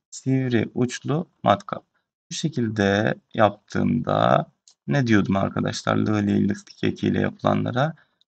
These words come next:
kurallı birleşik sıfat. O zaman bu sorunun cevabı E şıkkıdır değerli gençler.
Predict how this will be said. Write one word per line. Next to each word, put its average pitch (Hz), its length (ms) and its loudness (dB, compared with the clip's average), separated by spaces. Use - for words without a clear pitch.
kurallı 101 500 4
birleşik 107 560 0
sıfat. - 480 -4
O 131 60 0
zaman 113 320 2
bu 120 60 -2
sorunun 101 360 0
cevabı 110 680 0
E 117 300 4
şıkkıdır 120 680 0
değerli 101 360 2
gençler. 95 720 -2